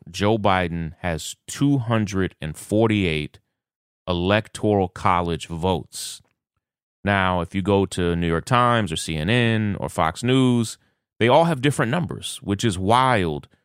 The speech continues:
that our country doesn't have one central <laughs> agency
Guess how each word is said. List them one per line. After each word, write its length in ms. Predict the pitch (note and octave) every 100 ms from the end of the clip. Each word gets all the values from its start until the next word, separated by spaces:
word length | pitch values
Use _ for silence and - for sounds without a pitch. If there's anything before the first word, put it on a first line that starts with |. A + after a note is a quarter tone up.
| _ _ _ -
that 100 | F#2+
our 140 | F2+
country 380 | - A#2 - G2
doesn't 340 | E2+ F2+ F2
have 200 | F2+ D#2+
one 600 | D2 E2+ G#2+ A2 G#2+ G2
central 600 | - - G2+ - F#2 E2+
<laughs> 20 | -
agency 760 | F2+ G2+ - E3 - A#2 C#3+